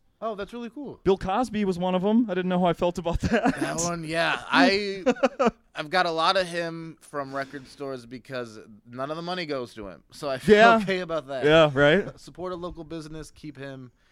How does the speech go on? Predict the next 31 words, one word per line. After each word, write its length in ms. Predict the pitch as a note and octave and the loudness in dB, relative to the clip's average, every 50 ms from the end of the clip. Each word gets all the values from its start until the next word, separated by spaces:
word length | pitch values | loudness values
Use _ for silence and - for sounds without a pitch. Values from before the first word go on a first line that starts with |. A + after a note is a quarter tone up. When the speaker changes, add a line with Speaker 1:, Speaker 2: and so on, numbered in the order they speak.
| _ _ _ _ _ _ _ _ _ _ _ _ _ _ _ _ - - - - - - - | _ _ _ _ _ _ _ _ _ _ _ _ _ _ _ _ -20 -20 -20 -18 -16 -12 -10
Speaker 1:
I 100 | C#3 C#3 | -8 -8
guess, 260 | C3 C3+ C3 C3 - | -8 -8 -10 -12 -14
with 140 | C3 C3+ D3+ | -20 -18 -16
only 300 | C3+ D3 C#3+ C#3 C#3 C3+ | -14 -14 -14 -14 -14 -14
the 80 | C3+ | -14
millions 340 | C#3 C3 B2+ B2 A#2+ A2+ G#2+ | -14 -14 -14 -14 -16 -16 -16
he 100 | A2+ A#2+ | -14 -12
already 220 | A2 G#2 G2+ G2 F#2+ | -12 -12 -14 -16 -16
has. 220 | F#2+ E2 C#2+ C2+ - | -16 -18 -12 -6 -2
Speaker 2:
Yeah, 140 | C3+ A#2+ G#2+ | -2 -2 -2
yeah. 160 | G#2+ G2+ F#2+ | -2 -4 -6
Speaker 1:
Is 60 | G2 | -8
what 120 | G2+ G2+ G2 | -10 -12 -14
are 20 | F#2+ | -14
you 140 | F2+ F2+ | -14 -14
gonna 100 | E2+ G#2 | -12 -14
Speaker 2:
I, 500 | F2+ D2+ D#2 - - A2 - - A2 B2 | -14 -14 -16 -20 -20 -20 -20 -18 -16 -16
Speaker 1:
do? 80 | B2 - G#2+ | -16 -16 -14
Speaker 2:
I, 40 | C#3 | -14
I 20 | |
like 200 | C#3 D3 D3 C#3+ | -12 -12 -12 -12
the 100 | - D3 | -12 -10
way 100 | C#3 C3+ | -10 -8
you 40 | C3 | -8
justify 480 | A#2 B2 A#2+ A#2 - C3 - A2+ F#2+ F2 | -8 -10 -12 -12 -14 -14 -12 -12 -10 -10
that. 200 | E2 D#2+ E2+ G2 | -10 -8 -8 -8
I 60 | G#2 | -6
like 180 | G#2 G2+ G2+ G#2 | -6 -8 -8 -8
that. 260 | - F2+ E2+ - G3 | -10 -8 -6 -6 -4
Yeah. 240 | - - G#3 - D3+ | -2 -2 -4 -4 -6
Speaker 1:
<laughs> 40 | - | -10